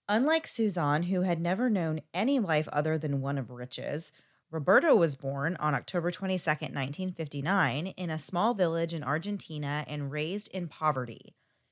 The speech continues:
His father worked hard as a cattle rancher, herding the cattle that provides Argentina the beef that takes up really a lot of their diet. His father barely made enough money to provide the essentials for his wife and three kids.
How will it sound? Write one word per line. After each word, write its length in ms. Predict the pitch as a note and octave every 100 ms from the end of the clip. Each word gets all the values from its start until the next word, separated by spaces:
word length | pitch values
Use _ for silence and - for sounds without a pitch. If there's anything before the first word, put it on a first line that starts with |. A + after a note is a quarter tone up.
| _ _ _ _ _ -
His 180 | G#3
father 320 | - F#3+ A#3+ C4+
worked 280 | G3 F#3
hard 300 | - D3 C#3+
as 140 | D#3 D#3
a 60 |
cattle 400 | D3 - C#3 D3+
rancher, 540 | E3+ F#3 G3 A3+ A3 A3+ -
herding 280 | G#3 A#3 B3+
the 60 |
cattle 440 | - F3+ E3+ E3+ E3+
that 220 | D#3 -
provides 400 | E3 D3+ D3+ D#3
Argentina 760 | D#3 D#3+ D#3 D3 D#3+ D3+ D3+ D3
the 80 |
beef 300 | C3+ F#3 A3 -
that 220 | - - _ -
takes 300 | F3 D#3 F3
up 120 | D3
really 200 | F3 F#3
a 80 | D3+
lot 200 | D3+ D#3
of 60 | D3+
their 140 | C3+
diet. 460 | C#3 D3 B2 - - _ _ _ _ _ _ _ _ _ _
His 200 | A3 G#3
father 280 | G3+ A3 G#3+
barely 340 | F3 F#3 B3+
made 180 | A#3 F#3
enough 240 | E3+ D3+
money 200 | D#3 D3
to 120 | D3+ D3
provide 360 | E3 D3 D3
the 80 | D3
essentials 540 | C#3 C#3 C#3+ F3+ G3+
for 160 | - E3
his 180 | E3 D3
wife 280 | C3+ C#3+ D3
and 120 | D3
three 200 | C#3 C3
kids. 560 | - D#3 D#2 - -